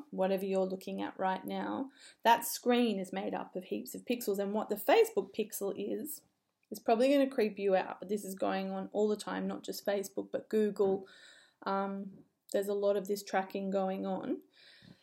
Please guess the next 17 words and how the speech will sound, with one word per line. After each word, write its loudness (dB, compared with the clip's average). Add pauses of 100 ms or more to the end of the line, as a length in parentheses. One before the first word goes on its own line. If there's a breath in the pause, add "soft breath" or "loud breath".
(400 soft breath)
And 0
most 8
of 2
it 8
is -2
to 0
help 0
you -2
get 2
more 0
of -2
what -2
you -6
want. 0
Like, 2
if -2
marketers 0